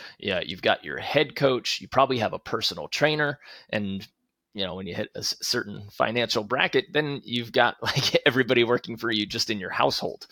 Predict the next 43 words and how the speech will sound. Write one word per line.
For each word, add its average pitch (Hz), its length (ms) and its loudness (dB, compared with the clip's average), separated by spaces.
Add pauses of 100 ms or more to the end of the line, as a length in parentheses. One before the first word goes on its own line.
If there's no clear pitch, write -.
(380)
right? 101 160 0
You're 110 120 -2
trying 127 220 4
to 110 40 -2
make 113 340 0
yourself 104 420 -2
as 92 120 -8
efficient 92 480 -8
as 95 100 -12
possible. - 580 -8 (580)
So 120 180 4 (380)
I 143 60 6
know 156 260 4
that 123 240 2
w-, 123 160 -10 (160)
when 113 220 -6
we 101 80 -6
talk 135 260 4
about 98 240 -4
coaches, - 340 -6
a 101 60 -6
lot 98 100 -2
of 95 80 -6
people 95 220 -8
think 101 240 -8
that - 140 -10
they 82 240 -8
can't - 280 -8
afford 95 400 -6
'em, 92 140 -8
and 92 80 -6
that's, - 400 -6
that's 110 220 -2
why 95 220 2
we 95 140 -4
make 95 300 -6
our 95 260 -2
products 98 460 -4
on, 95 240 -8
on 98 140 -4
Better 95 180 -8
at - 80 -14
Beach - 280 -8